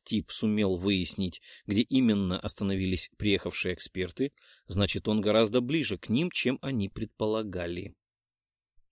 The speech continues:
Дронго достал из кармана мобильный телефон, включил его.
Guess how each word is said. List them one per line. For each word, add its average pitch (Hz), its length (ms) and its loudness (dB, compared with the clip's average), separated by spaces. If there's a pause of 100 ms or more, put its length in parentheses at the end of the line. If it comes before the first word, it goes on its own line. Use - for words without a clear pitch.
Дронго 180 460 6
достал 143 340 6
из - 180 -2
кармана 139 540 2
мобильный 107 500 0
телефон, 143 520 -4 (320)
включил 107 520 -2
его. 87 420 -6